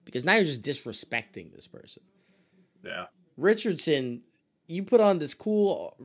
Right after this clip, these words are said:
Speaker 1: retro Warriors jersey with Richardson on the back. It's the blue one with the orange and yellow.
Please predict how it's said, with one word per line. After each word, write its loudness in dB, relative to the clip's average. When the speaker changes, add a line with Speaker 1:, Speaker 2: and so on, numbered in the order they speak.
Speaker 1:
retro 2
Warriors 4
jersey -2
with -2
Richardson -4
on -6
the -8
back. -6
It's -18
the -10
blue -2
one -2
with -16
the -8
orange -8
and -14
yellow. -4